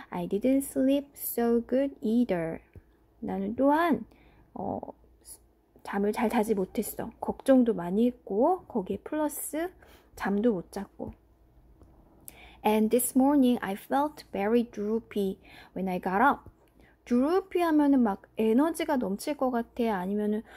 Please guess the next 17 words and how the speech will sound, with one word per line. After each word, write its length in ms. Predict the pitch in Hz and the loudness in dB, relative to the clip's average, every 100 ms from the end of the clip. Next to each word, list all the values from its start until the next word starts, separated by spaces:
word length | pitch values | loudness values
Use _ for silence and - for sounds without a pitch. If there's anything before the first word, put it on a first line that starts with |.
| - - | -20 -10
뭔가 420 | - - - 196 - - | -6 -4 -4 -4 -10 -12
그 120 | - | -8
반대 440 | - 180 196 208 240 | -6 -2 2 4 4
얘기인 260 | 196 185 | 2 -6
것 100 | - | -10
같아? 300 | - - - 302 _ _ _ - | -12 -12 -12 -12 _ _ _ -20
그치? 540 | - - 254 247 208 - - | -16 -6 2 4 4 0 -8
잠도 320 | - 277 330 | 0 0 0
잘 200 | - 277 | 0 -2
못 200 | 240 - | -2 -4
잤으니까 920 | 277 302 - 247 226 - 294 269 - - - - | -6 -4 0 2 0 0 0 2 -2 -8 -20 -20
기운이 720 | - 285 285 302 302 294 285 | -4 0 2 2 2 2 0
막 300 | 277 - 339 | -2 -6 -8
펄펄 420 | - 330 - 370 277 | -4 -4 0 0 2
나는 340 | 208 247 277 | 4 4 4
게 80 | 240 | 2
아니라 540 | 202 226 277 247 - | -2 -2 0 0 -2